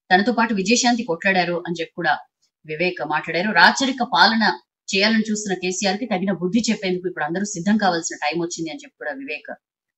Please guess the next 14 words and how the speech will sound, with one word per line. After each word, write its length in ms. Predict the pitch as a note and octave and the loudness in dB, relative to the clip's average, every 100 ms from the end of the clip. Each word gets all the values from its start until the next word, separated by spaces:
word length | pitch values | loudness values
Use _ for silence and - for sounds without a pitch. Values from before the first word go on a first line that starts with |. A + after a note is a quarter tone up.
| - | -10
మాట్లాడారు. 600 | D3 C#3 D3 C#3+ C4 G4 _ _ _ _ - | -8 -4 -6 -4 -6 -8 _ _ _ _ 2
ఆ 140 | F#3 | 4
పన్నెండు 240 | G3 A#3+ D4 | 4 4 4
మందితో 320 | D4 C#4+ C#4+ | 2 0 4
రాజీనామా 480 | A#3+ G#3+ B3 C4 A#3+ | 6 6 6 6 6
చేపి 360 | A#3+ A3 A#3+ | 4 -2 0
అని 100 | A3+ G3 | 0 0
చెప్పి 140 | F#3 | -4
కేసీఆర్ 400 | F#3 F#3 F3+ G3 | -2 -2 0 -2
కి 100 | F#3+ | -2
పొన్నం 240 | F#3+ F3 F3+ | -4 -2 -2
ప్రభాకర్ 420 | E3 E3+ G#3 G#3+ | -2 -4 -4 -4
సవాల్ 300 | F3+ D#3+ F3+ | -2 -2 -2
విసిరారండి. 640 | E3 - D3+ D3+ F3+ F#4 | -4 -4 -4 -4 -6 -8